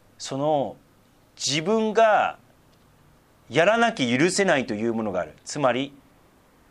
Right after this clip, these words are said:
プライドを持っている。傲慢になっているということです。で、もう一つが主が与えておられる命令に従わないという不従順があるわけなんです。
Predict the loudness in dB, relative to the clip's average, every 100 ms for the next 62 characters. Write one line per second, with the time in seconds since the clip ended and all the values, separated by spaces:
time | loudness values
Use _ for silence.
0 | _ _ _ _ _ -8 0 2 2 2
1 | 0 0 -2 -8 -12 -20 -20 _ _ _
2 | _ _ _ _ _ -2 2 4 4 4
3 | 4 2 0 -10 -18 -20 -20 -20 -20 -20
4 | _ _ _ _ -2 2 2 2 0 2
5 | 2 2 -2 -4 0 2 2 4 2 4
6 | 4 4 4 2 0 2 2 4 2 0
7 | -4 -2 2 4 4 2 -2 -2 0 0
8 | 0 -6 -20 -20 -20 -20 -16 -4 -2 0
9 | 2 4 2 -2 -6 -2 -2 -4 -16 _
10 | -20 _ _ -10 -8 -8 -10 -18 -20 -20